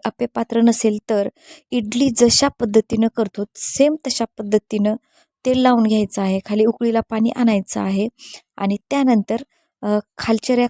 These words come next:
खुले ठेवायचे आहेत आणि सगळ्यात वरच्या रॅकवर हे टाकून ठेवायचं आहे. जर इडली पात्रात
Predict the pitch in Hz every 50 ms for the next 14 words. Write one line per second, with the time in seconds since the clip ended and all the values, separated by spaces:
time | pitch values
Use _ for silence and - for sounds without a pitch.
0 | - - - - 233 220 226 - - 233 226 220 214 208 - - 226 214 208 202
1 | - 208 208 214 226 - - 226 220 214 214 - 220 220 220 - 233 226 226 220
2 | - - 208 208 214 262 - _ _ _ _ _ _ _ 233 233 - - 220 202
3 | - - - 269 - - 277 254 226 208 196 185 - 202 190 190 185 185 190 -
4 | _ _ _ _ _ - 202 208 240 240 247 - - - 240 220 233 233 233 -
5 | 233 226 - 226 220